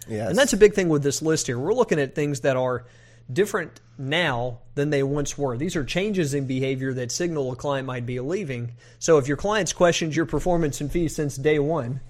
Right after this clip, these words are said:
Speaker 1: then that's not really something different, right? I
Speaker 2: as
Speaker 1: mean,
Speaker 2: you
Speaker 1: the,
Speaker 2: pointed out
Speaker 1: yeah.
Speaker 2: last time, if they've got the spreadsheets that's been tracking your returns versus theirs, and they've
Speaker 1: Right.
Speaker 2: done that since the beginning of time.
Speaker 1: That's just who they are, and that's the, you know, but if they do it differently, and all of a sudden they're really, really scrutinizing what they're paying,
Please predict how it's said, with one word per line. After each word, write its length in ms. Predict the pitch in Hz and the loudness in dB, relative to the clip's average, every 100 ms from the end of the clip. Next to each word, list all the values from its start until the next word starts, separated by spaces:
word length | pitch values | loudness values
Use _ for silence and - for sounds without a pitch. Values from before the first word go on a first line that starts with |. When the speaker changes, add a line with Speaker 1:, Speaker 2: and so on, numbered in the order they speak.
| - - - - - - - - | -14 -16 -20 -20 -20 -20 -20 4
Speaker 1:
then 160 | - 196 | 6 10
that's 220 | 180 185 | 8 8
not 200 | 185 151 | 6 8
really 220 | 151 135 | 8 8
something 360 | 120 147 117 107 | 4 0 0 0
different, 400 | 120 - 85 - | 0 0 -6 -2
right? 220 | 107 120 | 0 2
I 20 | |
Speaker 2:
as 40 | 139 | 4
Speaker 1:
mean, 80 | 165 | 4
Speaker 2:
you 60 | |
Speaker 1:
the, 60 | 139 | 4
Speaker 2:
pointed 220 | 160 147 | 4 6
out 140 | 139 | 6
Speaker 1:
yeah. 60 | 143 | 6
Speaker 2:
last 180 | 143 143 | 4 2
time, 140 | 156 | -2
if 100 | 131 | 0
they've 160 | 147 139 | 0 2
got 160 | 156 | 2
the 80 | 147 | 2
spreadsheets 600 | 135 160 160 156 139 123 | -2 2 2 2 -2 -2
that's 180 | 147 135 | -4 -4
been 140 | 143 | -6
tracking 500 | 135 156 143 147 127 110 - - - | -4 -2 -2 -2 -6 -8 -16 -20 -4
your 200 | 147 165 | 0 2
returns 500 | 156 - 147 143 135 | 2 2 2 0 0
versus 420 | 143 139 147 139 | 0 -2 -2 0
theirs, 320 | 156 151 139 | 4 4 4
and 100 | 139 | 2
they've 80 | 135 | 2
Speaker 1:
Right. 120 | 285 | 2
Speaker 2:
done 80 | 160 | 4
that 200 | 139 135 | 2 0
since 200 | 147 135 | -4 -4
the 60 | 135 | -4
beginning 360 | 127 139 131 | -2 -2 -2
of 60 | 127 | -2
time. 320 | 196 156 135 - | -2 -2 -4 -6
Speaker 1:
That's 220 | 190 196 | -6 -4
just 160 | 240 208 | -4 0
who 120 | - | 4
they 140 | 220 196 | 6 6
are, 320 | 233 131 95 | 4 2 0
and 80 | 120 | -2
that's 200 | 139 - | -2 -4
the, 120 | 131 | -2
you 60 | 139 | 2
know, 100 | 123 | 4
but 120 | 143 | 2
if 80 | 143 | 4
they 120 | 170 | 2
do 120 | 156 | 2
it 160 | 120 101 | 2 -2
differently, 460 | 269 185 127 120 | -4 -4 -2 0
and 80 | 135 | 4
all 100 | 175 | 4
of 80 | 160 | 2
a 20 | |
sudden 260 | 135 185 165 | 2 2 2
they're 120 | 127 | -2
really, 920 | 143 233 285 269 262 247 233 226 214 | -4 -6 -6 -6 -4 -4 -2 -2 -4
really 320 | 196 208 202 185 | -4 0 0 0
scrutinizing 680 | - 185 165 156 135 139 | -2 0 6 6 6 4
what 140 | 139 123 | 2 2
they're 140 | 117 | 8
paying, 480 | 120 175 135 107 | 10 10 6 2